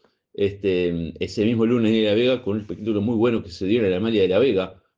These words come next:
lleno total, con Coco Chau y su banda, el ex cantante del grupo tropical Nietos del Futuro, que brindó un espectáculo muy bueno, con éxitos actuales y de los otros, porque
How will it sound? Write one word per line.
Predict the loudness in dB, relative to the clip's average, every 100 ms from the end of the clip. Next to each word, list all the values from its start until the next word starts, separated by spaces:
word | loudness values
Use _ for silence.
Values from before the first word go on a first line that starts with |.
| -10 -2
lleno | 0 0
total, | 0 0 -2 -4 _ _ _
con | -2 0 2
Coco | 2 2
Chau | 0 2 2
y | 0
su | 0
banda, | 0 0 -2 -2
el | -4
ex | -4 -8
cantante | -6 -4 -4 -2 -2
del | 0 -2 -4
grupo | -4 -4
tropical | -6 -4 -2 -2
Nietos | -2 -4
del | -6
Futuro, | -6 -4 0 0 0 -10 _
que | -2
brindó | -2 0 -4
un |
espectáculo | -6 -4 -2 -2 2 2 0
muy | 0 4
bueno, | 4 4 2 -2 -6 _ _ -2
con | 0 0 -2 -6 -4
éxitos | -4 -4 -2 -2 -4
actuales | -6 0 2 2 0 -2
y | 0
de | 2
los | 2 0
otros, | 0 0 -6 -10
porque | -8 -6 -6 -10